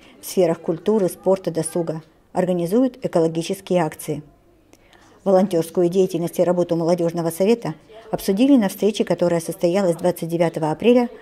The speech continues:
в Малом зале городского дома культуры. Участие в ней приняли начальник отдела по спорту и молодёжной политике Волховского района Юлия Корсак, глава администрации муниципального образования Сестройское городское поселение Юлия Столярова,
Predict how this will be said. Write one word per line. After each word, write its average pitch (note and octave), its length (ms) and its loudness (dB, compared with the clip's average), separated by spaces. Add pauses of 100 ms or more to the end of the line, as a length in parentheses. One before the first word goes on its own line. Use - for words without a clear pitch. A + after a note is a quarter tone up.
(180)
в E3 100 -8
Малом A#3 320 2
зале A3 220 0
городского E3 500 -2
дома E3 220 -2
культуры. F3+ 500 -4 (800)
Участие F3+ 460 2
в F3 60 -2
ней F3+ 100 -2
приняли F3+ 380 -2
начальник E3+ 500 -4
отдела E3+ 320 0
по F3+ 140 -6
спорту F3 340 -4
и E3 60 -2
молодёжной E3 480 -2
политике F3+ 440 -6
Волховского E3+ 520 -4
района E3 420 -2 (100)
Юлия E3+ 340 -2
Корсак, A#3+ 420 -2 (500)
глава F3+ 260 2
администрации F3+ 640 -4
муниципального F3 600 -2
образования F3 500 -2
Сестройское F3 480 -6
городское F3 400 -4
поселение F3 560 -4
Юлия E3+ 240 -2
Столярова, F3+ 560 -2